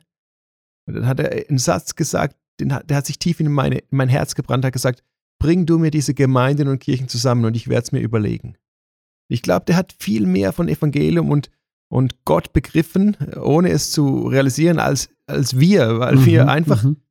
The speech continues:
Speaker 1: nicht fähig sind, diese Liebe Gottes zu widerspiegeln, nicht fähig sind, großzügig, äh, miteinander umzugehen, äh,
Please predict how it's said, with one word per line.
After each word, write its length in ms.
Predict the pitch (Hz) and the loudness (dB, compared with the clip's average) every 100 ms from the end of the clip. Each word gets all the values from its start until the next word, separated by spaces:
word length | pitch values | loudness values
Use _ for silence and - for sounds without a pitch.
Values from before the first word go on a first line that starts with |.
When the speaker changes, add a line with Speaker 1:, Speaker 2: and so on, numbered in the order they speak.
| _ | _
Speaker 1:
nicht 360 | 139 208 240 - | 2 4 2 0
fähig 340 | - 226 240 | 0 2 -2
sind, 280 | - 190 175 | -2 -2 0
diese 300 | 175 180 156 _ _ - | -2 0 -2 _ _ -2
Liebe 380 | 139 190 190 | 2 2 0
Gottes 320 | 165 165 170 - | 2 0 0 -2
zu 160 | 175 | 0
widerspiegeln, 560 | 156 143 - 156 170 175 | 0 -2 -2 0 2 2
nicht 200 | 165 - | 0 0
fähig 280 | 151 160 160 | 0 0 0
sind, 300 | - 170 - _ _ _ - | -2 -2 -4 _ _ _ -4
großzügig, 920 | - 156 180 - - 170 160 143 _ _ _ _ _ | 2 4 4 2 0 0 0 -4 _ _ _ _ _
äh, 160 | - - | -6 0
miteinander 560 | 143 147 143 143 147 - | 2 4 4 4 2 2
umzugehen, 1000 | 147 160 - 151 127 127 131 143 135 | 2 0 -2 -2 0 0 0 0 -2
äh, 540 | - - - - - | -6 -10 -14 -12 -8